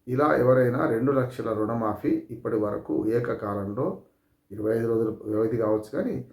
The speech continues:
ప్రభుత్వం వచ్చిన పది నెలల లోపే ఇరవై ఐదు రోజుల్లో రెండు లక్షల చొప్పున ఇరవై రెండున్నర లక్షల మందికి, అట్లాగే పదిహేడు లక్షల తొమ్మిది వందల ముప్పై ఎనిమిది కోట్ల రూపాయలు ఎవరైనా రుణమాఫీ చేశారా? ఇది చరిత్రలో నిలిచిపోతుంది.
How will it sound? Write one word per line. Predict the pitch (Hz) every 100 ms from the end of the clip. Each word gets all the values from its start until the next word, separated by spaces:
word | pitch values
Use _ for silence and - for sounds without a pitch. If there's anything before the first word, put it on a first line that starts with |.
| _ _
ప్రభుత్వం | 113 135 135 131
వచ్చిన | 123 117
పది | 117 110 117
నెలల | 117 110
లోపే | 107 117 120 127 - - _ _ -
ఇరవై | 113 117 113
ఐదు | 107
రోజుల్లో | 110 113 117 117 - - _ _ _ _ _
రెండు | 113 120
లక్షల | 120 110 - 107 110
చొప్పున | 107 135 156 - _
ఇరవై | 101 117 120
రెండున్నర | 117 113 110 107 104 104 104
లక్షల | - 104
మందికి, | 101 107 131 - - - _ _ _ -
అట్లాగే | 120 120 113
పదిహేడు | 104 117 131 127
లక్షల | 120 - 113 110
తొమ్మిది | 110 113 110
వందల | 107 107
ముప్పై | 104 98 101
ఎనిమిది | 98 98
కోట్ల | - - 98
రూపాయలు | 101 - 104 - -
ఎవరైనా | 107 104 110
రుణమాఫీ | 123 101 110 107 98
చేశారా? | 92 92 - 170
ఇది | 135 - 104
చరిత్రలో | 107 113
నిలిచిపోతుంది. | 110 101 98 - 104 117 -